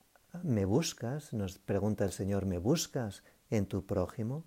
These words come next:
Como también decía otras Teresas,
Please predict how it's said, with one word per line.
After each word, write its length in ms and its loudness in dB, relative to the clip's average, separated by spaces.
Como 600 -4
también 340 -2
decía 580 -2
otras 460 -4
Teresas, 640 0